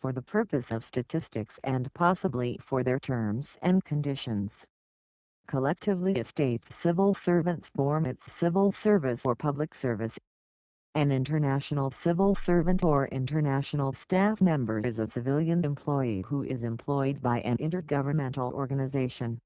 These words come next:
These international civil servants do not resort under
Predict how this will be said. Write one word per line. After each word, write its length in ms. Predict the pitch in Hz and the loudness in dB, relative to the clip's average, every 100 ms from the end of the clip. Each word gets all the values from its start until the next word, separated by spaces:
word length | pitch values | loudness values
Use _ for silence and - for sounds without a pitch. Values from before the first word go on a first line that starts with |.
| _ _ _ _ _ _ - | _ _ _ _ _ _ -4
These 380 | 151 170 190 - | 0 2 2 0
international 840 | 190 190 156 151 139 143 147 139 | 0 2 2 2 0 0 -2 -2
civil 420 | 131 - 170 190 202 | -2 0 2 4 2
servants 680 | - 175 156 120 - - - | 2 2 2 0 -6 -14 -6
do 120 | 127 | -2
not 240 | 127 131 | 0 0
resort 480 | 175 220 - 165 170 | 2 2 2 0 0
under 340 | 135 135 123 | 0 0 -2